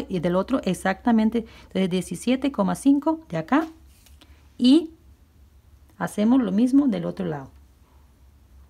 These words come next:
Entonces aseguramos de este lado y de este lado.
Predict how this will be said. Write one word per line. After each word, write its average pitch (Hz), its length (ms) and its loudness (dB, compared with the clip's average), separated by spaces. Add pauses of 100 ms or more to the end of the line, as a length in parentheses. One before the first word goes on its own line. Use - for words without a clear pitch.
(1500)
Entonces 170 380 -10
aseguramos 175 760 -8 (1300)
de 170 220 -8
este 208 240 -10
lado 320 320 -2 (1900)
y 185 80 -14
de 160 160 -8
este 156 240 -16
lado. 135 160 -16